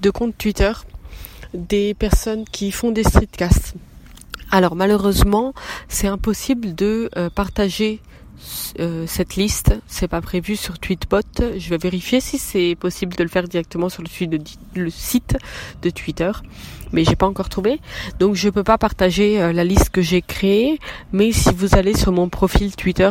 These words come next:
qui est donc F R underscore Jess, donc F R underscore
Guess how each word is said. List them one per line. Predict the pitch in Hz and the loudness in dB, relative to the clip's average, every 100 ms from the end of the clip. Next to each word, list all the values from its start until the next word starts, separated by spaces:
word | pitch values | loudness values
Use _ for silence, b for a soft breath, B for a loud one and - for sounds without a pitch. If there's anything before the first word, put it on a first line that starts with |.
| - | 2
qui | - | -2
est | 175 | 0
donc | 165 170 - - - | -2 -6 -8 -14 0
F | 190 - - - | 2 2 -4 2
R | 196 208 - - - | 2 2 -4 -14 -4
underscore | 190 180 185 - - 190 180 - - - 156 | -2 0 0 0 0 2 0 -2 -16 -10 0
Jess, | 151 175 - - 262 - B B B B B B B B B - - - - - - - - | 2 4 4 2 0 -4 B B B B B B B B B -16 -16 -16 -18 -18 -16 -14 -6
donc | 165 - - | -6 -6 -2
F | 175 - | 0 0
R | 190 180 | 0 0
underscore | 165 170 - - 185 190 | -2 -4 -4 0 0 -2